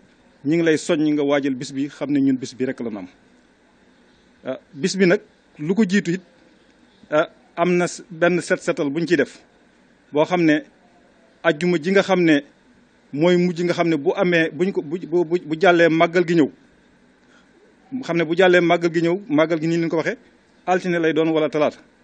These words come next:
le deux wala le trois. Kon ajjuma jooju na ko ñëpp waajal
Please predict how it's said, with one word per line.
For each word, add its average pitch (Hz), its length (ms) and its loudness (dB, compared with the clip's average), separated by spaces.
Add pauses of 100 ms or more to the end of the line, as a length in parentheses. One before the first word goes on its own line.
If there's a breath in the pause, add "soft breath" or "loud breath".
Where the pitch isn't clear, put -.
(360)
le 143 220 0
deux 180 440 4
wala 165 220 0
le 151 60 0
trois. 131 280 -4 (800)
Kon 175 280 0 (600)
ajjuma 165 360 0
jooju 160 300 -2 (320)
na 165 140 -2
ko 180 120 -2
ñëpp 170 360 -2
waajal 170 480 0